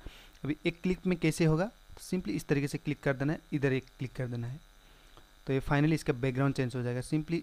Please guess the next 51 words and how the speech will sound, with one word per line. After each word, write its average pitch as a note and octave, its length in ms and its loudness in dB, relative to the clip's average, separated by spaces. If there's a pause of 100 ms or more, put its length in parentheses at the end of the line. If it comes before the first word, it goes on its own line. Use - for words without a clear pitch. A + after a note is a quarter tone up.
इस - 140 -16
तरीके C3+ 220 -2
से C#3 120 -6
click C#3+ 240 -4
कर C#3+ 100 2
दीजिए। C#3 380 -2
इसके D#3+ 200 -8
बाद C3 200 -2
ये C3+ 80 0
हमें D3 200 0 (920)
coloring C3 320 0
में C3 80 -4
जाके C3 220 -4
जो B2+ 220 -4
भी C#3+ 340 -2
लगाना B2+ 320 -2
है B2+ 160 -4
color, C#3 260 -6 (400)
मैं C3 80 -6
simply C#3 320 -6
इसको C3+ 260 -6
green C3 240 -4
कर B2+ 160 -6
देता B2 200 -4
हूँ। C#3 180 -4 (420)
उसके - 160 -8
बाद C3+ 140 -6
इस - 140 -12
तरीके C3+ 180 -6
से B2+ 80 -10
click C3+ 200 -6
कर C3+ 120 0
देना C3+ 160 0
है। F3 80 -2
उसके D3 260 -4
बाद C3+ 160 -2
ये C3+ 40 -2
हमें D#3+ 200 -2 (1200)
paint D#3+ 360 8 (1040)
bucket C3+ 400 0
tool C#3+ 100 0
लेना C#3 180 2
है। D#3 100 0
उसके E3 200 -6
बाद C3 100 -2
ये C3 60 -2
हमें C3+ 160 -2 (240)
इस - 100 -16
तरीके C3+ 200 -2
से D3 160 -8
एक C#3 100 -6